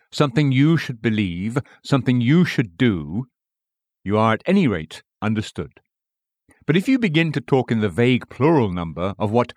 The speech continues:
"we" ought to do, many in your congregation don't know what you're driving at,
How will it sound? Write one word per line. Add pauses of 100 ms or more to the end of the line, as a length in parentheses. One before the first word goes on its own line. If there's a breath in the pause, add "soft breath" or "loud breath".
(120)
"we"
ought
to
do, (560)
many
in
your
congregation
don't
know
what
you're
driving
at,